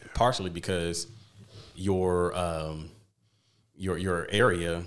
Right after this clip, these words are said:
Speaker 2: of where you <laughs> could run business is gone, right?
Speaker 1: Yeah.
Speaker 2: It's, it's rebuilding your clientele, all of these types of things. So it's like, you know,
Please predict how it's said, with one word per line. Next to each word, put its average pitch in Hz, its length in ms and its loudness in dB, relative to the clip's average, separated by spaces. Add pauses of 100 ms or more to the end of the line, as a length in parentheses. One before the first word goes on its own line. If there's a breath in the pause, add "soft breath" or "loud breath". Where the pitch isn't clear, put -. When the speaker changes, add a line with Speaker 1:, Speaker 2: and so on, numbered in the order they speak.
(120)
Speaker 2:
of 90 200 -4
where 98 160 2
you 104 180 2
<laughs> - 0 -
could 101 480 2 (220)
run 107 260 2
business 90 380 0
is - 320 -4 (120)
gone, - 380 -2
right? 85 200 2
Speaker 1:
Yeah. 120 180 2
Speaker 2:
It's, 98 260 -2
it's 101 220 -2
rebuilding 104 400 4
your 90 80 -2
clientele, 104 580 0
all 104 180 4
of 95 60 0
these 95 120 -4
types 95 180 -4
of 87 100 -8
things. 82 180 -8
So 101 140 0
it's 95 120 -4
like, 92 200 -2 (500 loud breath)
you 107 100 -2
know, 90 220 -2